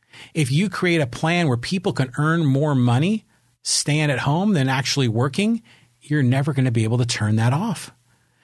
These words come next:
So a temporary plan from the government, it's gonna become permanent. You can count on it. And we're gonna continue to sink deeper and deeper into debt, undermining the strength of this nation. And it's a damn shame.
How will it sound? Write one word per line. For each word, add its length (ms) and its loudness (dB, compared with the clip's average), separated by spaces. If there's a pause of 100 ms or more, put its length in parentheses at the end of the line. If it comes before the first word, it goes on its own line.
(140)
So 200 -2
a 60 0
temporary 520 0
plan 360 -2
from 100 -2
the 80 -6
government, 380 0
it's 140 -4
gonna 180 0
become 300 -2
permanent. 420 -2
You 100 2
can 60 0
count 280 -2
on 120 -4
it. 120 -10 (380)
And 200 0
we're 140 0
gonna 160 0
continue 460 0
to 80 0
sink 440 0 (100)
deeper 600 0 (440)
and 260 2
deeper 420 0
into 180 2
debt, 400 -2 (420)
undermining 1000 0 (420)
the 80 -2
strength 460 -2
of 100 -2
this 200 0
nation. 420 -2 (400)
And 100 0
it's 120 0
a 40 -4
damn 300 0
shame. 420 -2